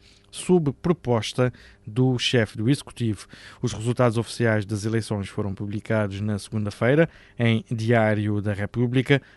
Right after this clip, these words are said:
após o apuramento geral. Ainda de acordo com o Estatuto Político Administrativo dos Açores, a Assembleia Legislativa da Região Autónoma dos Açores deverá reunir-se, por direito próprio, no décimo dia posterior ao apuramento geral dos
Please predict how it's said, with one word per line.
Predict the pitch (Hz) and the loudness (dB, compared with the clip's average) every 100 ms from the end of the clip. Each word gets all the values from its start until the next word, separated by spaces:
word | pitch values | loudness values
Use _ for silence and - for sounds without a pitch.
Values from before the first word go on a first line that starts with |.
| - | -10
após | 110 113 110 101 - 139 | -4 0 0 0 -4 -4
o | 117 113 | 0 0
apuramento | - 160 131 113 139 120 | 2 2 2 4 2 0
geral. | 101 104 117 113 104 - - - | -2 4 6 6 2 -8 -20 -6
Ainda | 110 113 117 113 | 0 2 4 2
de | 107 | 2
acordo | 117 - 123 - | 0 2 0 0
com | 120 120 117 | -2 0 0
o | |
Estatuto | - 127 117 160 | 0 -2 0 0
Político | - 131 156 117 117 | 0 0 0 0 0
Administrativo | 113 120 120 113 120 113 | 2 2 0 -2 -2 -2
dos | 110 | 0
Açores, | 120 123 107 - - - - | 0 0 0 -4 -14 -20 -6
a | 117 | -4
Assembleia | - 120 117 127 123 110 | 0 2 6 6 6 2
Legislativa | 101 123 117 120 127 117 | 0 -2 -2 0 0 0
da | 120 | 2
Região | 107 110 117 | 0 0 0
Autónoma | 113 120 117 | 2 0 0
dos | 104 113 | -2 -4
Açores | - 113 98 | -2 -4 -2
deverá | 104 117 | 0 2
reunir-se, | 107 120 120 123 156 - - _ _ | 2 0 0 0 0 -4 -14 _ _
por | - 120 | -2 0
direito | 113 120 113 - | 4 4 4 0
próprio, | 120 113 - 160 180 - - _ | 2 2 4 2 2 -4 -20 _
no | 120 123 113 | 0 0 4
décimo | 139 147 - 123 117 110 | 6 6 4 0 0 0
dia | 117 117 | 0 0
posterior | - 127 - 107 120 123 | 0 -6 -4 -2 2 2
ao | 113 113 117 | 2 2 0
apuramento | - 165 139 135 131 | 2 2 4 4 2
geral | 113 117 117 104 | 0 4 4 4
dos | 117 110 | 0 -2